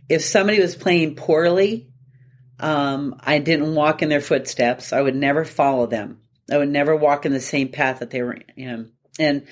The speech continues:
it happened. I was playing in Rochester, and there was one hole, number two.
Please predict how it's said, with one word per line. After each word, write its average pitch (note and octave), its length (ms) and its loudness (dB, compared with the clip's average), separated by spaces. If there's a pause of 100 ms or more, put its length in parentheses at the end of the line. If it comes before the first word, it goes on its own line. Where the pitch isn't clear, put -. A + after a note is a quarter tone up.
(720)
it F3+ 240 2
happened. G3 880 -2 (220)
I D#3 120 2
was F3 160 0
playing A3 260 2
in F3+ 100 2
Rochester, C#3+ 600 0
and C#3 220 -4
there C#3+ 80 0
was C#3 240 -6
one D#3+ 240 -2
hole, C3+ 500 0 (340)
number D3 600 -2
two. B2 560 -2